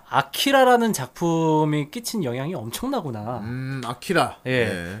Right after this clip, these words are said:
Speaker 1: 왜냐면은 그 아까 후대인이 매트릭스 느낌 많이 난다고 하셨잖아요.
Speaker 2: 예.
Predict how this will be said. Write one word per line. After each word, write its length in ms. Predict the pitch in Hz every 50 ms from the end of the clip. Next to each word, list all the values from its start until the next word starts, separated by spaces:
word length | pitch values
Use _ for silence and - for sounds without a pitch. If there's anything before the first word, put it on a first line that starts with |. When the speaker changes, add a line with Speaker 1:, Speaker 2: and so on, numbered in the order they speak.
| 123
Speaker 1:
왜냐면은 580 | 147 165 190 208 208 208 208 208 208 196 175 135
그 520 | - - 160 151 151 147 131 117 113 120 -
아까 280 | - 135 143 - 185 180
후대인이 440 | 170 - 226 240 233 226 214 202 185
매트릭스 480 | 131 123 127 - - 233 240 240 - 208
느낌 240 | 170 156 - 147 131
많이 180 | 120 117 117 110
난다고 240 | 110 107 107 104
하셨잖아요. 400 | 107 98 - 113 110 143 170 151 110
Speaker 2:
예. 340 | 101 98 95 90 90 90 90